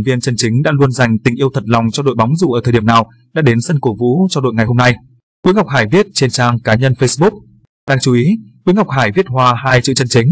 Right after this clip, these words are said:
nhấn mạnh những cổ động viên ít ỏi đến sân cổ vũ. Chính bởi chi tiết này, lời cảm ơn của đội trưởng Sông Lam Nghệ An bị coi như động thái đáp trả,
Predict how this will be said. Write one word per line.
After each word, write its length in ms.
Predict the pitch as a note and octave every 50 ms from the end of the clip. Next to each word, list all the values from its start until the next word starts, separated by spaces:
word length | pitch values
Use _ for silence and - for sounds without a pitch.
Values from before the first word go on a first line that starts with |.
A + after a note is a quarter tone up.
| A3 - - - _ _ -
nhấn 140 | D3 D#3+ F3+
mạnh 200 | F#3+ F#3 C#3+ A#2
những 120 | B2 D3+
cổ 100 | F#3+ E3+
động 140 | B2+ A#2+ G#2+ G#2
viên 180 | B2 B2+ B2 C3
ít 140 | F#3+ A3 -
ỏi 260 | F3+ D3+ C3+ A2+ A2
đến 160 | A2+ A2 G#2+
sân 180 | - - B2+ A#2+
cổ 120 | A#2+ G#2+
vũ. 300 | F#2+ A#2 A#2 D#3+ G#3 G#3 - - - - _ _ _ _ -
Chính 180 | - D3 D#3+ F#3
bởi 100 | G3+ E3 -
chi 80 | E3
tiết 120 | D3+ G3+ E3
này, 240 | C#3+ C3 A#2+ A2+ - - _ _ _ -
lời 140 | D3+ C3+ -
cảm 120 | C3 A#2
ơn 260 | G#2+ B2 B2 B2 A#2+
của 100 | A2 B2
đội 140 | A2+ A2+ A2 G#2+
trưởng 240 | - B2+ A2+ G#2+ G#2
Sông 200 | - - C3 B2+
Lam 140 | C3+ B2 A#2+
Nghệ 80 | B2
An 260 | A#2 A#2+ A#2+ A#2+ A#2
bị 80 | A#2 A#2+ -
coi 160 | - B2 A#2+
như 180 | B2 A#2+ A#2+ A2+
động 180 | B2 B2 F2+
thái 120 | A#2+ A2+ A2+
đáp 120 | D#3 -
trả, 240 | - D3+ B2 A2